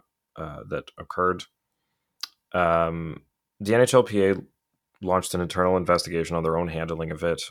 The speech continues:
from the, uh, this was by the Cousin O'Connor, uh, law firm, just to see, you know, what, was there any fault within the Players Association and how they handled, you know, his,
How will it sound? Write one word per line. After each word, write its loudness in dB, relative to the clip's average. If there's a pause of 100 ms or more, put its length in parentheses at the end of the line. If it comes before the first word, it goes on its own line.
(160)
from -10
the, -6
uh, -6
this -8
was -12
by -2
the -8
Cousin -2
O'Connor, -2 (680)
uh, -6
law -2
firm, 0 (1080)
just -2
to -2
see, 2
you 0
know, 4
what, 2 (120)
was 0
there 0
any 0
fault 2
within -2
the -6
Players 2
Association -2
and -8
how -4
they -2
handled, -4
you -10
know, -8
his, -8